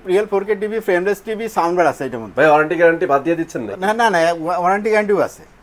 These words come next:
Speaker 2: ওয়ারেন্টি গ্যারান্টিও থাকবে?
Speaker 1: সবকিছু সহ তেত্রিশ হাজার টাকা।
Speaker 2: My God, তাহলে তো এটা সুপার একটা ডিল হয়ে গেল।
Speaker 1: হ্যাঁ, রাইট।
Speaker 2: আচ্ছা, এটা কোন ব্র্যান্ড? ব্র্যান্ডটা
Speaker 1: এটা ভাই মিকম।
Speaker 2: এটা হচ্ছে মিকমের। এটা
Speaker 1: হ্যাঁ।
Speaker 2: সাউন্ড বার পেয়ে
Speaker 1: মিকমের
Speaker 2: যাবেন
Speaker 1: আপনার
Speaker 2: আপনারা।
Speaker 1: এটা হচ্ছে Android টিভি হবে, এটা Google না।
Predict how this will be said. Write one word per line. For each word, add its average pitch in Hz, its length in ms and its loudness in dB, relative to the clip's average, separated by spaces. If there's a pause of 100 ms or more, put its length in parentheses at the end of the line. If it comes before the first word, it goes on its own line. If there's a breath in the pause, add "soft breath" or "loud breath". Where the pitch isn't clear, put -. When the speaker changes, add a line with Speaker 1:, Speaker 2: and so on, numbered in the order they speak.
(140)
Speaker 2:
ওয়ারেন্টি 170 260 2
গ্যারান্টিও 240 240 6
থাকবে? 139 200 0
Speaker 1:
সবকিছু 220 440 0
সহ 175 220 2
তেত্রিশ 147 380 -8
হাজার 107 220 -6
টাকা। 87 180 -18 (120)
Speaker 2:
My 120 300 -2
God, 98 200 -4
তাহলে 143 120 -4
তো 185 60 -4
এটা 190 180 -4
সুপার 185 240 2
একটা 175 120 -4
ডিল 135 200 -6
হয়ে 123 140 -2
গেল। 98 180 -10 (160)
Speaker 1:
হ্যাঁ, 127 200 -8
রাইট। 147 220 -2 (240)
Speaker 2:
আচ্ছা, 107 500 -6
এটা 160 160 -2
কোন 185 200 -2
ব্র্যান্ড? 165 280 4
ব্র্যান্ডটা 139 360 0
Speaker 1:
এটা - 140 2
ভাই 226 160 0
মিকম। 165 360 -2 (240)
Speaker 2:
এটা 135 120 -4
হচ্ছে 143 240 -4
মিকমের। 120 640 -4
এটা 98 80 -4
Speaker 1:
হ্যাঁ। - 200 -2
Speaker 2:
সাউন্ড 135 320 -2
বার 147 140 -2
পেয়ে 185 120 -2
Speaker 1:
মিকমের 214 160 2
Speaker 2:
যাবেন 262 240 0
Speaker 1:
আপনার - 0 -
Speaker 2:
আপনারা। 208 240 0
Speaker 1:
এটা 202 180 -4
হচ্ছে 214 160 -2 (100)
Android 180 200 2
টিভি 190 240 -2
হবে, 185 180 4
এটা 202 100 -2
Google 160 320 -2
না। 85 160 -8